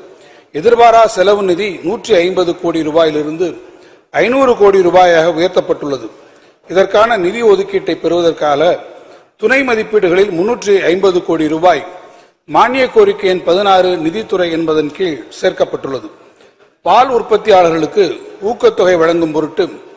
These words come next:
தமிழ்நாடு பால் உற்பத்தியாளர்கள் கூட்டுறவு இணையத்திற்கு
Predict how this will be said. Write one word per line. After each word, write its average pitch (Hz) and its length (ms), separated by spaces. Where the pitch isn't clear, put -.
தமிழ்நாடு 240 500
பால் 208 300
உற்பத்தியாளர்கள் 190 720
கூட்டுறவு 196 440
இணையத்திற்கு 175 600